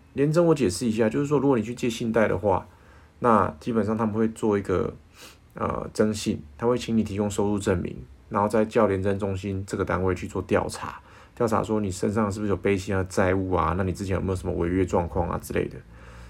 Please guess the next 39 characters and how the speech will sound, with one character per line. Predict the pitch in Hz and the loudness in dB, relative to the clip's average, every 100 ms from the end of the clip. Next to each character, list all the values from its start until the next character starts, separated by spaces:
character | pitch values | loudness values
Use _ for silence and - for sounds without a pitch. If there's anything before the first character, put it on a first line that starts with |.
| - | -6
那 | 127 | -2
确 | 117 135 | 2 2
保 | 104 | 2
说 | 90 110 | 2 0
你 | 104 | 0
的， | 90 90 90 | 0 -2 -2
呃， | 92 85 82 - - - - - | -2 -4 -4 -8 -14 -20 -20 -14
信 | - 117 | -4 0
用 | 113 | 0
分 | 98 104 | 2 0
数 | 98 104 | -2 -4
是 | |
多 | 98 95 92 | -2 -2 -2
少， | - 85 | -2 -4
然 | 85 | 0
后 | |
再 | 98 | 0
决 | 98 | 2
定 | 92 98 | 0 0
贷 | 92 98 | 2 2
给 | 87 | 2
你 | 82 | -4
的 | - | -6
条 | - - | -8 -4
件 | 98 82 | -4 -4
是 | 82 | -6
怎 | - | -8
么 | - | -10
样。 | - - - - - - - | -10 -10 -14 -20 -20 -20 -2
但 | 139 | 2
他 | 139 | 4
们 | |
这 | 131 | 2
次 | 123 127 | 2 4
完 | 104 | 4
全 | 98 | 4
没 | 95 | 2
有 | 92 | 0
做， | 80 82 73 | 0 -4 -4